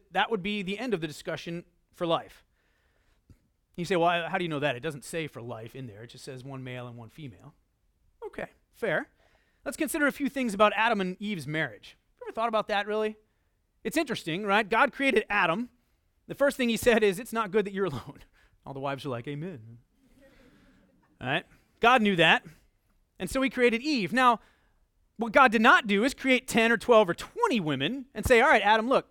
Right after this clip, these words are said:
I want you to go out there. I want you to kind of find yourself. I want you to figure out what the compatibility looks like.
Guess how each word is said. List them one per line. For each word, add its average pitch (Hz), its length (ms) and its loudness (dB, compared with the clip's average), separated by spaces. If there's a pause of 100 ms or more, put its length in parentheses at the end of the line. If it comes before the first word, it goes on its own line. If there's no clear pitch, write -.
(400)
I 196 120 2
want 254 180 0
you 247 40 -6
to 220 60 -4
go 254 160 6
out 269 180 4
there. 247 400 2
I 247 40 0
want 233 260 -6
you 214 60 -8
to 202 60 -4
kind 220 220 -4
of 165 280 -2
find 226 440 -4
yourself. 214 640 2
I 214 40 -10
want 214 160 -10
you 185 60 -12
to 156 60 -14
figure 208 300 -4
out 208 140 2
what 220 120 -6
the 196 60 -10
compatibility 196 760 0
looks 196 240 -4
like. 180 440 0